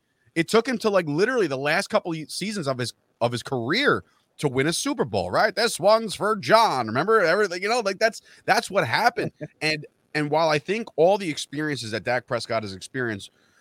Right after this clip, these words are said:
Speaker 1: going through all the things that he's gone through as far as the injury, uh, not knowing if he's gonna have his qu-, uh, his running back when Zeke was on the, on the contract thing, then Dak's own contract thing, then the, you know,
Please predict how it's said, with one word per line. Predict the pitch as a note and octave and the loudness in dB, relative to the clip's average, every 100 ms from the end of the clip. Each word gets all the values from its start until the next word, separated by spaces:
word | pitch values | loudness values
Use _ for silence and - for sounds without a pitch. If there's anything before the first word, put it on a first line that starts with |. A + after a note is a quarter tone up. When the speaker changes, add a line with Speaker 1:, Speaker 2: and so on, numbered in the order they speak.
| _ | _
Speaker 1:
going | - D#3 E3 | 0 4 4
through | C3+ B2 | 0 -4
all | C3+ D#3+ E3 | 2 2 2
the | C3 | -2
things | C#3+ D3 B2 | -4 -4 -2
that | A#2 | -4
he's | G2 | -2
gone | B2 C3 B2 | -2 -2 -2
through | G#2 | -4
as | G2+ | -6
far | - A#2 A2+ | -2 0 0
as | G#2+ | -2
the | G#2+ - | -6 -8
injury, | D3 D3 A#2 G#2 F#2+ E2+ - _ _ _ | -4 -4 -4 -6 -8 -10 -14 _ _ _
uh, | F#2+ F#2 F2+ F2 | -4 -2 -2 -4
not | C3 D#3 E3 | 2 2 4
knowing | D#3 D3+ C#3 | 2 0 -2
if | |
he's | C3+ B2 | -4 -2
gonna | C#3 | 0
have | C3+ B2+ | 0 0
his | B2 | -4
qu-, | - C#3+ | -2 2
uh, | B2 A#2+ A2 | 4 4 2
his | B2 G#2+ | 0 -2
running | A2+ B2 A2+ | -2 -2 -2
back | G#2 | -4
when | A2 | -4
Zeke | G2 A2+ A2+ | -4 -6 -6
was | G#2+ | -4
on | A2 G#2 | -2 -2
the, | G2+ G2 - | -2 -2 -2
on | G#2 G2+ | 0 0
the | G2+ F#2 | -2 -2
contract | A2+ A2 A#2 G#2 F#2+ | -2 0 0 0 0
thing, | G#2 F#2 - _ _ _ | -2 -2 -8 _ _ _
then | A#2+ D3+ D3+ | -2 0 2
Dak's | D#3+ F3 F3+ - | 4 6 4 0
own | C#3+ C3+ | 0 0
contract | A#2 B2+ A#2+ A2 A2 G#2 | -2 0 0 0 0 0
thing, | - G2+ F#2+ | -2 -4 -2
then | B2+ F#3+ | -4 -2
the, | F3 C#3 C3+ | 0 -2 -2
you | B2+ | -4
know, | A2+ | -4